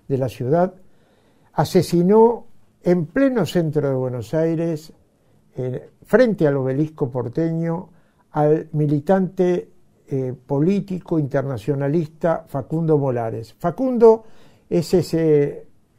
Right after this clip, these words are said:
eh, hombre, ese luchador del que tanto hablamos en este programa en otra ocasión, cuando estaba preso en Bolivia, cuando regresó a la Argentina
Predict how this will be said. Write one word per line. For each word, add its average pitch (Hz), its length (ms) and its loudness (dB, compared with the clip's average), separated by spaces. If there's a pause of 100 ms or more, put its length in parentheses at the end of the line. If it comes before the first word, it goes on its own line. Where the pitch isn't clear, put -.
eh, 151 160 0
hombre, 185 680 0 (100)
ese 151 480 -2
luchador 151 720 0 (440)
del 151 220 4
que 156 140 0
tanto 214 320 2
hablamos 170 440 0
en 139 120 -4
este 151 240 -2
programa 147 840 -2
en 147 160 -4
otra 165 260 -2
ocasión, 170 600 -4 (380)
cuando 143 260 -2
estaba 151 560 0
preso 147 280 -2
en 131 100 -4
Bolivia, 165 800 0 (400)
cuando 151 1000 0
regresó 147 600 -2
a - 20 0
la 170 80 0
Argentina 156 800 -4